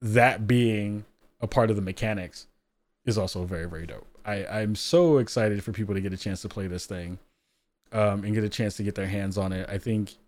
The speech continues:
you know, games like this do really well in times where you have a lot of time and you're staying home. And because of covid, we're all staying home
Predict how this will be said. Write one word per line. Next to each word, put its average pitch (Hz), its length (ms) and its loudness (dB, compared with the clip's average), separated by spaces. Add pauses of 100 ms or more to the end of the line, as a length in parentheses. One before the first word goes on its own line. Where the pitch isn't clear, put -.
(500)
you 113 80 0
know, 101 200 2
games 117 500 4
like 113 240 4
this 107 480 -2
do 113 420 4
really 110 340 4
well 101 600 -2 (360)
in 110 200 2
times 110 360 4
where 104 120 2
you 104 120 2
have 104 220 0
a 98 60 0
lot 98 160 -2
of 95 80 -6
time 104 420 -2
and 107 100 -4
you're 98 160 -2
staying 104 360 0
home. 117 280 2
And 98 100 0
because 95 260 -2
of 92 80 -8
covid, 190 320 4
we're 110 160 2
all 95 120 -2
staying 95 280 -6
home 127 280 2